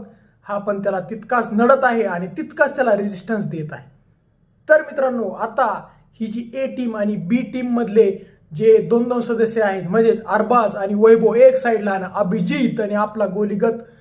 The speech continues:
सूरज चव्हाण एक साईडला आहे, तर तुम्हाला काय वाटतं की ह्या ज्या डिओ आहेत, या डिओ मधून कोणता डिओ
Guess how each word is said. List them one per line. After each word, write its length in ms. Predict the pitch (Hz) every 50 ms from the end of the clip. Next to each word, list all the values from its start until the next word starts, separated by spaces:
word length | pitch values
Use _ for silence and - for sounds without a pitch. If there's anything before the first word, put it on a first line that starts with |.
| _ _ _ _
सूरज 360 | - - 233 233 233 226 226
चव्हाण 340 | - 247 247 262 262 247 226
एक 260 | 220 233 226 220 220
साईडला 520 | - - 226 202 190 175 165 214 196 185 - - -
आहे, 400 | 190 180 180 190 - - - - _ _ _ _ -
तर 60 | - - -
तुम्हाला 260 | 240 240 262 262 254
काय 180 | 240 247 247 233
वाटतं 320 | 220 214 208 214 - -
की 280 | 196 196 - 190 185 165 151
ह्या 200 | 208 220 240 254
ज्या 260 | 240 247 247 240 233
डिओ 360 | 202 165 160 165 220 247 247
आहेत, 380 | 247 240 226 196 196 180 175 -
या 80 | 190
डिओ 320 | 180 165 165 196 220 233 226
मधून 380 | 226 226 226 208 185 165 156
कोणता 380 | - 202 208 214 208 - 233 220
डिओ 460 | 202 170 160 196 220 262 262 226 -